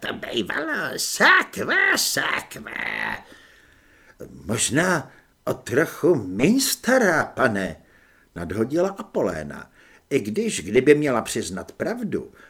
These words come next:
musela by říci, že jí Rubaška připomíná její tetičku Hátu ve stavu, kdy se právě propila dvěma třetinami láhve sherry.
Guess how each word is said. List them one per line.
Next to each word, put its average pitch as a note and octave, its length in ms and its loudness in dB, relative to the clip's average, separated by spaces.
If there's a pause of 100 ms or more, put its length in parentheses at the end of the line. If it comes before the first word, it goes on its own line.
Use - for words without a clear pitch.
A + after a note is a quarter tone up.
(180)
musela G#3 420 2
by B3 180 6
říci, F#3+ 460 0
že G#3+ 120 0
jí A3 180 4
Rubaška E3+ 520 2
připomíná G3+ 800 0
její D3+ 340 2
tetičku C#3+ 600 0
Hátu A#2 460 0
ve - 140 -6
stavu, C3+ 360 0
kdy F#3 200 0
se - 200 -2
právě C#3+ 460 0
propila F3+ 500 -2
dvěma C#3+ 360 -2
třetinami E3+ 720 -4
láhve A#2+ 400 -4
sherry. - 460 -4